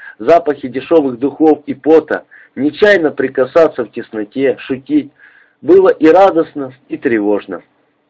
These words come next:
Мы старались не спешить, состязались в добросовестности и педантичности. Руководил приёмом библиотеки инженер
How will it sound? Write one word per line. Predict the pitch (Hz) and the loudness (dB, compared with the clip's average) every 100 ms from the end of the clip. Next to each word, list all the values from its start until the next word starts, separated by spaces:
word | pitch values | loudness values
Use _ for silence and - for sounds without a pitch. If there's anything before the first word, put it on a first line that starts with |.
| _ _ _ _ _ _ _ _ _ _ _ _ _ | _ _ _ _ _ _ _ _ _ _ _ _ _
Мы | 135 202 - | 0 0 2
старались | 170 147 147 139 131 | 2 4 2 0 -6
не | 156 | -8
спешить, | 156 175 156 120 101 - _ _ _ _ - | -4 -6 -4 -6 -6 -10 _ _ _ _ -4
состязались | 147 139 202 175 233 220 160 | -4 0 0 4 4 4 2
в | 120 | 0
добросовестности | 139 131 156 - 196 175 156 156 139 - | 0 2 0 2 2 2 -2 -6 -10 -10
и | 139 165 | -10 -10
педантичности. | - 151 165 160 - 117 - 104 - - 87 _ _ _ _ _ _ _ _ _ _ _ _ | -6 -2 -2 -4 -8 -12 -10 -14 -14 -14 -16 _ _ _ _ _ _ _ _ _ _ _ _
Руководил | - 143 151 196 208 196 240 214 | -2 0 2 4 4 2 0 2
приёмом | 160 180 202 180 165 147 | 0 2 2 2 0 -2
библиотеки | 139 156 160 196 208 202 147 - | -2 0 -2 0 -2 -2 -8 -6
инженер | 147 139 156 170 196 175 | -8 -4 -4 0 0 0